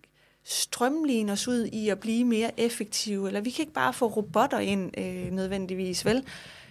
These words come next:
Øh, i at blive, øh, mere effektive. Vi, altså, vi mennesker, hvis vi skal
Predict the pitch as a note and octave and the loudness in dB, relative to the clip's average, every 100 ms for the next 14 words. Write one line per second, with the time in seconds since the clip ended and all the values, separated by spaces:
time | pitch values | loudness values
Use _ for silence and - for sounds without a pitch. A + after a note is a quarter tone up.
0 | - - G#3 G3 A3+ G#3 F#3+ G3+ G3 F#3 | -6 2 2 2 4 4 4 2 4 6
1 | F3+ F3+ G3 - G#3+ - G3 - G3+ F#3+ | 4 4 4 4 2 2 0 2 6 4
2 | F#3+ A#3+ - A#3 - A#3+ A#3 - - - | 6 4 4 2 2 0 -2 -20 -20 -20
3 | - A#3+ D4 C#4 D#4 E4 - A#3+ A#3+ D4+ | -8 0 4 6 6 2 2 2 2 4
4 | - B3 | 4 4